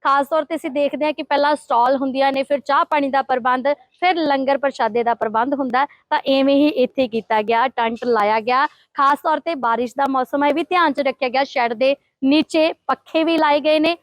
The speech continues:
ਸਾਰਾ ਪ੍ਰਬੰਧ ਕੀਤਾ ਗਿਆ ਹੈ। ਅਸੀਂ ਇੱਕ ਵਿਆਹ ਨਹੀਂ ਸਾਂਭ ਸਕਦੇ ਤੇ ਗਿਆਰਾਂ ਗਿਆਰਾਂ ਲੜਕੀਆਂ ਦੇ ਵਿਆਹ ਜਿਹੜੇ ਉਹ ਸਾਂਭੇ ਜਾਂਦੇ ਨੇ।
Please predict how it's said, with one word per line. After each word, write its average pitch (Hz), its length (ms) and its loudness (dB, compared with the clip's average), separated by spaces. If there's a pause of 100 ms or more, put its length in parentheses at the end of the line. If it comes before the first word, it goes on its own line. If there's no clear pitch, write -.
(180)
ਸਾਰਾ 339 300 0
ਪ੍ਰਬੰਧ 247 420 -2
ਕੀਤਾ 196 380 -8
ਗਿਆ 185 200 -6
ਹੈ। 185 80 -8 (380)
ਅਸੀਂ 302 220 2
ਇੱਕ 285 180 -2
ਵਿਆਹ 285 240 2
ਨਹੀਂ 320 100 0
ਸਾਂਭ 262 260 0
ਸਕਦੇ 262 360 -2
ਤੇ 294 140 -2
ਗਿਆਰਾਂ 233 320 2
ਗਿਆਰਾਂ 233 280 0
ਲੜਕੀਆਂ 226 420 -2
ਦੇ 254 160 2 (280)
ਵਿਆਹ 269 340 2
ਜਿਹੜੇ 247 260 -2
ਉਹ 254 80 0
ਸਾਂਭੇ 220 380 -4
ਜਾਂਦੇ 233 320 -6
ਨੇ। 247 180 -6